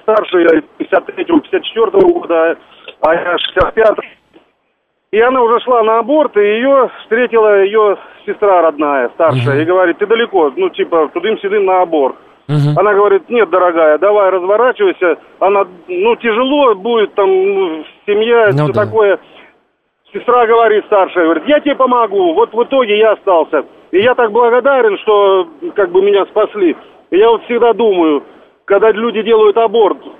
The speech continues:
Speaker 1: пусть они об этом подумают, потому что каждый человек хотел бы жить на этом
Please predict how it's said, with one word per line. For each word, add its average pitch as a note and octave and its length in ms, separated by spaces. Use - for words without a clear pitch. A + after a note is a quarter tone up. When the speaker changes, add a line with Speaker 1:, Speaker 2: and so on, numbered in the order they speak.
Speaker 1:
пусть C#4 160
они A3+ 140
об G#3 200
этом E3+ 240
подумают, F#3 500
потому F3+ 240
что F#3 100
каждый G3+ 300
человек A3 360
хотел G#3+ 400
бы F3 180
жить F#3+ 320
на E3 80
этом D#3 240